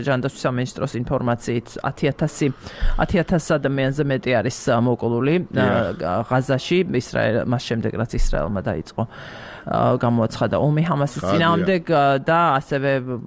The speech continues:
Speaker 1: ჯანდაცვის მსოფლიო ორგანიზაცია აცხადებს, რომ არაფერი, არაფერი ამართლებს, ა, საშინელებას, რომელსაც მშვიდობიანი მოსახლეობა განიცდისო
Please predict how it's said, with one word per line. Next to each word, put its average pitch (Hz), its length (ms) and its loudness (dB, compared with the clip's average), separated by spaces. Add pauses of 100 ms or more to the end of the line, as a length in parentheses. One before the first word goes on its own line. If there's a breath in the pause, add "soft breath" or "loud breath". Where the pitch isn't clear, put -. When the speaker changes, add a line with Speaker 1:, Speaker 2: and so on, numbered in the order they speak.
Speaker 1:
ჯანდაცვის 123 500 -2
მსოფლიო 170 320 0
ორგანიზაცია 151 680 2
აცხადებს, 135 600 0
რომ 147 300 2
არაფერი, 131 600 2 (500 loud breath)
არაფერი 175 420 2
ამართლებს, 160 840 0 (120)
ა, 170 160 4
საშინელებას, 151 720 -2
რომელსაც 139 480 -2
მშვიდობიანი 143 480 0
მოსახლეობა 135 480 0
განიცდისო 127 680 -2